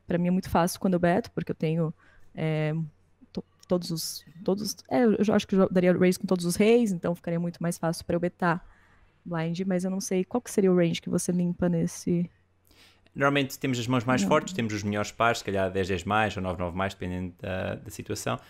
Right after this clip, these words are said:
Speaker 2: Depois temos, por exemplo, as dez suited, as valete suited, as dama suited, as rei,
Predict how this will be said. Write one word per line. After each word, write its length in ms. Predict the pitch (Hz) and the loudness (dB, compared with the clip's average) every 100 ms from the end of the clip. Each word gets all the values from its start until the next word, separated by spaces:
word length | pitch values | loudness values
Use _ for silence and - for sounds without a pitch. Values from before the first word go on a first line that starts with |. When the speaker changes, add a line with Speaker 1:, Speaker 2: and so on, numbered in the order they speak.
| - _ | -20 _
Speaker 2:
Depois 220 | - 117 | -4 -2
temos, 160 | 110 | -2
por 100 | - | -2
exemplo, 560 | 110 104 - 101 98 98 | 0 0 0 0 0 0
as 240 | - 95 101 | 2 2 4
dez 220 | 104 - | 0 -2
suited, 440 | - 117 123 110 104 | -2 0 0 0 0
as 120 | 90 | 0
valete 240 | 95 92 | 0 -2
suited, 280 | - 117 98 | -4 -2 0
as 120 | 95 | 0
dama 160 | 92 92 | -2 -4
suited, 280 | - 107 95 | -6 -4 -2
as 140 | 95 | -2
rei, 240 | 107 - | -2 -4